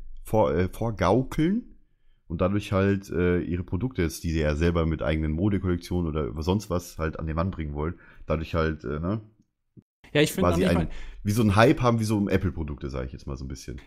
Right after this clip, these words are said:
Speaker 2: Ja, diese, die, die, die Produkte, die da, äh, gemacht werden, find ich ja alle noch nicht mal so ganz so scheiße, weil ich mein, das hat ja noch einen Sinn. Es wird
Speaker 1: Ja,
Speaker 2: für mich
Speaker 1: klar.
Speaker 2: jetzt weniger Sinn machen,
Speaker 1: Ich mein,
Speaker 2: wenn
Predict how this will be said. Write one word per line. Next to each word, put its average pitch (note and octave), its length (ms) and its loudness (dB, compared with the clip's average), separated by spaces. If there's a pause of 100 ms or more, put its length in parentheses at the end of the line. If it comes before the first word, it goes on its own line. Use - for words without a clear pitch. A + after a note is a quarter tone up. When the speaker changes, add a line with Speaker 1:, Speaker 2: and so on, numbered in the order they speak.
Speaker 2:
Ja, D3 120 4
diese, C#3+ 260 0
die, C#3 240 -4
die, C#3 140 -2
die C3 100 0
Produkte, D#3 540 0
die D3 180 0
da, C3 600 -2
äh, B2 40 2
gemacht C3 380 -2
werden, C3 180 0
find E3+ 220 -2
ich - 80 -6
ja B2 160 0
alle D#3 160 2
noch C#3+ 120 0
nicht C3+ 200 -2
mal C#3+ 140 0
so B2+ 100 0
ganz D3+ 240 0
so D#3+ 80 -2
scheiße, A#2 480 -2
weil A#2 100 2
ich A2+ 100 -4
mein, B2+ 140 2
das B2 180 -2
hat C#3+ 120 -2
ja C3 60 -2
noch B2 180 -2
einen G#2+ 100 -4
Sinn. C3 320 0 (200)
Es - 100 -8
wird C3 100 4
Speaker 1:
Ja, - 20 2
Speaker 2:
für A2 80 2
mich C3 140 2
Speaker 1:
klar. - 20 0
Speaker 2:
jetzt C3+ 200 0
weniger D3 280 2
Sinn D3 180 -2
machen, C#3 160 -2
Speaker 1:
Ich F#2+ 60 4
mein, A#2 320 6
Speaker 2:
wenn - 40 -8